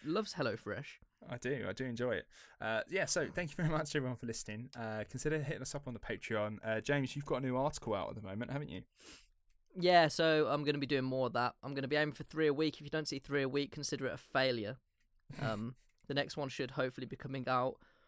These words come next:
Speaker 1: Wednesday. What's it gonna be about? I don't know. But if you don't want to listen to our voices,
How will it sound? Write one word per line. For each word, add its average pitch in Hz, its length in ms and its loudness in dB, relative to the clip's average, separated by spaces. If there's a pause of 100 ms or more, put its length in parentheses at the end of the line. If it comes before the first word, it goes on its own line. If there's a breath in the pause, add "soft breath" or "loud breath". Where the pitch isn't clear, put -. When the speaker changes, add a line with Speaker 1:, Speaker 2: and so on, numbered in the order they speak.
(180 soft breath)
Speaker 1:
Wednesday. 156 760 4
What's 180 180 -4
it 147 40 -6
gonna 135 160 -4
be 135 100 -2
about? 175 280 0 (160)
I 247 100 0
don't 381 200 -4
know. - 280 -4 (160)
But 147 220 2
if - 180 -4
you 190 60 -6
don't 196 300 0
want 135 200 -4
to 127 300 0
listen 156 300 -2
to 156 100 -4
our 143 100 2
voices, 151 540 -2